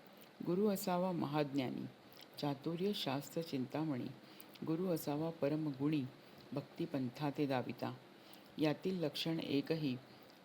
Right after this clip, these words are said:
गजाननाच्या नसे ठाई, म्हणून वेळ न करी काही, चल अंजन गावाते. तो भोकरे पुंडलिक होता मनाचा भाविक, भागीच्या भाषणे देख, चित्त त्याचे घोटाळले. त्याने ऐसा विचार केला,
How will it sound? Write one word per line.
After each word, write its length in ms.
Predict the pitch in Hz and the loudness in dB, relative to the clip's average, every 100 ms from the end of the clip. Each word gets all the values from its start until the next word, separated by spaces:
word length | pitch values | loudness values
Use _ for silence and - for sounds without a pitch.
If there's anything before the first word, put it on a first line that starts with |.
| 147 | 0
गजाननाच्या 680 | 139 156 165 156 151 175 | 4 4 4 4 2 0
नसे 360 | 165 139 - 156 | 0 0 0 -2
ठाई, 340 | - 139 151 127 - - - - - | -2 0 0 0 -6 -20 -20 -16 -4
म्हणून 340 | 156 165 185 | 0 2 0
वेळ 340 | 175 143 160 185 | 0 4 6 4
न 120 | 190 | 0
करी 260 | - 143 139 | 0 0 0
काही, 440 | 143 127 131 170 175 - - - - | 0 0 0 -2 -4 -12 -16 -16 -6
चल 180 | 170 165 | -2 0
अंजन 400 | - 127 135 135 | 0 0 -2 0
गावाते. 540 | 127 123 123 127 120 131 - - - - - - | 0 0 0 -2 -4 -6 -14 -20 -20 -20 -8 0
तो 100 | 170 | 0
भोकरे 440 | 151 147 156 160 | 0 0 2 2
पुंडलिक 640 | 165 156 143 143 147 151 - - - - - - | 2 2 2 2 0 -2 -4 -6 -10 -18 -10 -2
होता 300 | 151 151 170 | 0 2 2
मनाचा 460 | 165 147 147 160 | 4 2 2 0
भाविक, 460 | 147 139 139 151 - - - - - - - | 0 -2 -4 -4 -4 -6 -8 -18 -20 -18 -12
भागीच्या 580 | - 147 135 160 170 175 | -4 -4 -2 -4 -2 -2
भाषणे 520 | 147 143 143 151 147 | -2 -4 -4 0 0
देख, 340 | 127 147 156 - - - - - - - | 0 -2 -2 -4 -6 -12 -18 -18 -14 -6
चित्त 260 | 165 - 156 | -6 -4 -4
त्याचे 300 | 135 127 139 | -2 -2 0
घोटाळले. 580 | 143 143 135 131 127 123 131 - - - - - - - | 2 0 0 0 0 -2 -4 -10 -18 -20 -20 -20 -8 0
त्याने 280 | 151 147 175 | 2 4 4
ऐसा 320 | 160 156 170 | 2 2 -2
विचार 380 | 143 - 151 160 | -2 0 0 2
केला, 340 | 147 139 135 | 2 2 0